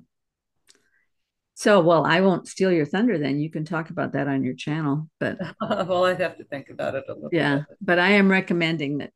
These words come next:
Speaker 1: that if anybody gets a chance to watch The Silo on Apple Plus,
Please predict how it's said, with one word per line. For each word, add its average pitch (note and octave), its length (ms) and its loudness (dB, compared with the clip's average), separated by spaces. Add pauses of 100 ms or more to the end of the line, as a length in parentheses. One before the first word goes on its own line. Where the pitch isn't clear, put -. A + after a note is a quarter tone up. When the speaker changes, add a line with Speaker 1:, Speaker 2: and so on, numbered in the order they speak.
(160)
Speaker 1:
that - 260 -4
if E3 200 -4
anybody E3+ 340 2
gets E3 220 -4
a - 40 -18
chance F3 500 0
to D#3+ 140 -10
watch D3 360 -6
The E3 100 -8
Silo D#3 460 -2
on D3 320 -4
Apple C#3+ 320 -8
Plus, - 420 -12